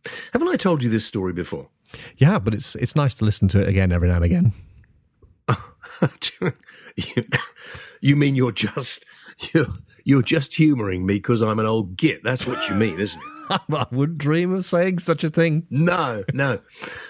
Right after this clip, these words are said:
Speaker 1: That's when we ended up going to the, 'cause we wanted to have something to eat after the show, and, and Jerry Hayes and I and, uh, and a couple of others were in one car. We had to go back to London from Pwllheli,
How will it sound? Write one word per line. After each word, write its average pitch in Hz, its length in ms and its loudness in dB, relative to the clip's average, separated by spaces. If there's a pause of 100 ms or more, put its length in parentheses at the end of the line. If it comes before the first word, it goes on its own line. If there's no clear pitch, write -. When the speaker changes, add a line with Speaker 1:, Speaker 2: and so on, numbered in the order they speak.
Speaker 1:
That's 180 200 0
when 202 160 2
we 175 160 4
ended 160 300 2
up 113 220 -6
going 139 320 0
to 127 160 0
the, 123 100 0
'cause 117 180 0
we 123 60 2
wanted 147 200 0
to 127 60 0
have 127 140 -2
something 113 280 0
to 110 100 2
eat 101 120 0
after 101 280 0
the 90 100 -2
show, 85 320 -2
and, 87 180 -8
and 87 200 -8
Jerry 107 320 0
Hayes 92 340 -2
and 92 100 -4
I 92 280 -2
and, 87 200 -6 (600)
uh, 92 240 0
and 95 100 0
a 95 60 0
couple 107 260 0
of 98 60 0
others 92 300 0
were 95 420 2
in 92 180 -2
one 92 220 0
car. 87 340 -2
We 98 200 0
had 87 160 -2
to 90 80 -8
go 90 120 2
back 101 240 -2
to 98 120 -2
London 92 360 0
from 90 300 0
Pwllheli, 95 920 -2